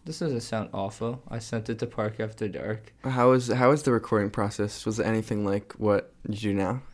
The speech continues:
Speaker 2: to make your songs?
Speaker 1: <laughs> No, but the Varsity Remix is literally the verse that I wrote on Veloco. Like, that was literally the thing. 'Cause remember, we were there.
Speaker 2: That song wasn't very good, though.
Speaker 1: No, it wasn't very good.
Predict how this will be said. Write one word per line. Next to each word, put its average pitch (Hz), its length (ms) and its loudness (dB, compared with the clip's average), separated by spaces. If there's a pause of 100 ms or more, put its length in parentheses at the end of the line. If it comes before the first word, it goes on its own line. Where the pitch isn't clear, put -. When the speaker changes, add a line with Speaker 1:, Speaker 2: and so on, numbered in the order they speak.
Speaker 2:
to - 100 -6
make 120 100 -6
your - 80 -20
songs? 127 320 -8 (400)
Speaker 1:
<laughs> - 240 0
No, 160 260 4
but 127 280 2
the 143 80 2
Varsity 147 480 2
Remix 113 400 -4
is 131 160 -2
literally 123 680 2 (440)
the 110 480 0 (540)
verse 110 640 2
that 113 260 0
I 107 100 2
wrote 104 380 2
on 101 180 -2
Veloco. 101 600 -6 (100)
Like, 113 160 -2
that 113 100 6
was 120 240 2
literally 110 440 2
the 104 100 0
thing. 104 300 -4
'Cause 117 220 -2
remember, 139 440 2
we 131 160 2
were 123 140 2
there. 110 320 0
Speaker 2:
That 117 180 2
song 113 260 2
wasn't 98 240 0
very 95 220 2
good, 92 160 0
though. 92 160 -2 (220)
Speaker 1:
No, 135 260 2
it 107 80 0
wasn't 123 320 -2
very 101 200 -2
good. 101 220 -6